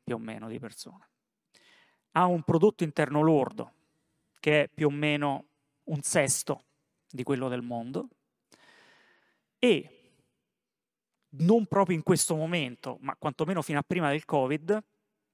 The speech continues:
adesso vediamo se riuscirà a tornare ai fasti del passato, ho qualche dubbio, ma comunque,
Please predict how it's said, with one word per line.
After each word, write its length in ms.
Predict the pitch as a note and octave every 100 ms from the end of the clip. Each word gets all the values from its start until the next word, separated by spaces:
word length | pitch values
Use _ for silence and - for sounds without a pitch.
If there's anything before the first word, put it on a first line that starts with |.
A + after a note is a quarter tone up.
| _ _ _ _ _ _ -
adesso 300 | - B2+ -
vediamo 260 | A#2 B2 A#2+
se 120 | C#3+
riuscirà 420 | C3+ A#2 - B2+
a 60 | A#2+
tornare 680 | - C3+ C3 B2+ A#2+ A#2+ -
ai 140 | C#3
fasti 320 | A#2 B2 -
del 140 | B2 A#2
passato, 420 | - - C3+ A#2
ho 40 |
qualche 300 | A#2 C3+ -
dubbio, 300 | A#2 B2+ A#2+
ma 100 | A2 G#2+
comunque, 640 | - C3 A2+ G#2+ E3 B3+